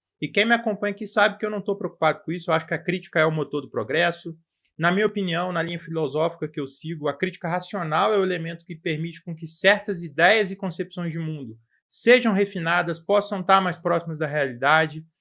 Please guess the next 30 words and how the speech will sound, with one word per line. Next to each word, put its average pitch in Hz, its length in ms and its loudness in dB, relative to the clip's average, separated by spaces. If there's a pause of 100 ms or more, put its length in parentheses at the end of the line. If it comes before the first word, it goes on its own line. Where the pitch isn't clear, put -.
(180)
E 196 300 2
é 208 120 8
uma 226 220 2
coisa 226 240 2
boa 208 240 2
poder 196 220 0
colocar 190 400 4
certas 185 440 0
ideias 151 320 0
e - 40 -16
compreensões 151 580 -10
pra 196 220 2
debate 180 500 4
e 214 40 2
essas 208 260 -4
ideias 208 360 0
serem 240 300 2
discutidas. 220 800 -8 (340)
Isso 202 240 0
mostra 185 400 2
que - 60 -12
são 190 120 -4
ideias 160 300 0
relevantes, 202 720 0
que 226 240 0
algumas 214 380 2
pessoas 233 320 -4
consideram 180 380 -2
relevantes, 170 500 -4
né? 214 160 -10